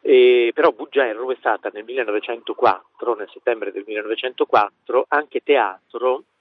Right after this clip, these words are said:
del primo sciopero italiano che si è concluso nel sangue, quindi con, eh, purtroppo, eh, diversi feriti, undici feriti e tre morti appunto in questa,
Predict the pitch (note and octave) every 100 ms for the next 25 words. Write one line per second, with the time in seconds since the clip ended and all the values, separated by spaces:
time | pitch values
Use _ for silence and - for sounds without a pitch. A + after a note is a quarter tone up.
0 | _ _ - C3+ C3+ A2 G2 F#2+ D#3+ F#3+
1 | B2 - A2+ G2+ G#2 F#2+ F#2+ - _ _
2 | _ - A#2 B2+ B2+ C3+ C3+ C#3 D3 D#3
3 | - _ _ _ - A#2 A#2+ A2+ G#2+ A#2
4 | A2+ G2 - C#3 A2+ G2 F#2+ F#2+ B2 B2
5 | G#2 G2 - B2 A2 G#2 G2 G2 F#2+ _
6 | - - - - A2 G#2+ G2+ G2+ G2 F#2+
7 | - G#2+ A2+ A2+ - G#2+ G2+ G2 G2 F#2+
8 | F2+ G2+ A2+ A#1+ A#1+ A1+ A1+ - - -
9 | - - C3 B2+ - A#2 A2 G#2+ A2 A#2
10 | G#2+ A2 B2+ A2 A2 - A#2 A#2+ A#2+ G#2+
11 | - - G#2+ G#2+ F#2+ F2+ - - F#2+ -
12 | G2 G2+ G2 - F#2+ - G#2